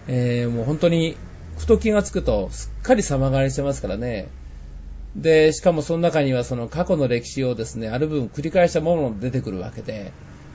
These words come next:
だから、こう、歴史的なものの見方とか、地理的に遠いものがね、今これからどんな風に自分たちのところに降りかかってくるかとか、なんか、その二階に上がると見晴らしがいいですよね。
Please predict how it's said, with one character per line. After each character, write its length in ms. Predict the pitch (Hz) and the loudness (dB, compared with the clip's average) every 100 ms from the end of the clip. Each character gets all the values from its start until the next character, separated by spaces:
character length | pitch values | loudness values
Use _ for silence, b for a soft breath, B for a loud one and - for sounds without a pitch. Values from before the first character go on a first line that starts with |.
| - | -2
だ 80 | 160 | 2
か 80 | |
ら、 100 | 147 | 2
こ 520 | 135 151 147 143 143 135 | 4 6 6 6 4 0
う、 360 | - - - | -8 -16 -2
歴 180 | 135 135 | -2 -2
史 100 | - | -2
的 200 | 160 151 | -2 2
な 120 | 151 | 2
も 100 | 151 | 4
の 80 | 147 | 4
の 140 | 147 147 | 4 4
見 120 | 143 | 4
方 240 | 147 143 | 4 4
と 120 | 135 | 2
か、 240 | 131 123 110 | 2 0 0
地 200 | - 151 | -2 -2
理 60 | |
的 220 | 147 147 151 | 0 0 2
に 160 | 147 | 2
遠 220 | - 147 | 4 6
い 80 | 151 | 6
も 160 | 147 147 | 4 2
の 120 | 151 | 2
が 140 | 135 | 0
ね、 300 | 104 123 156 - | 0 -2 -2 -4
今 260 | 147 127 113 | -4 -2 -2
こ 120 | 123 | -2
れ 100 | 120 | 0
か 100 | 123 | 2
ら 60 | 113 | 2
ど 120 | 123 | 2
ん 40 | |
な 80 | 175 | 4
風 100 | 170 | 4
に 80 | 147 | 2
自 160 | 117 | -2
分 180 | 110 123 | -2 -2
た 120 | 123 | -2
ち 100 | 110 | -4
の 60 | 107 | -6
と 80 | 101 | -4
こ 80 | 127 | -4
ろ 60 | |
に 60 | 117 | -4
降 60 | |
り 80 | 117 | -6
か 80 | 120 | -4
か 80 | 127 | -4
っ 60 | |
て 80 | - | -4
く 80 | 113 | -6
る 100 | 110 | -8
か 100 | 117 | -8
と 100 | - | -10
か、 280 | - 92 - b b b b - | -10 -10 -10 b b b b -4
な 100 | 170 | 0
ん 20 | |
か、 200 | 156 147 | 4 4
そ 80 | 139 | 2
の 60 | |
二 140 | 143 147 | 0 2
階 180 | 185 185 | 4 6
に 60 | |
上 60 | 180 | 6
が 120 | 180 | 6
る 80 | 175 | 6
と 140 | 180 | 6
見 80 | 165 | 4
晴 140 | 165 185 | 2 2
ら 60 | |
し 80 | 185 | 2
が 80 | 185 | 2
い 60 | 180 | 0
い 20 | |
で 100 | 123 | -2
す 100 | 107 | -4
よ 80 | 107 | -4
ね。 300 | 120 107 | -4 -4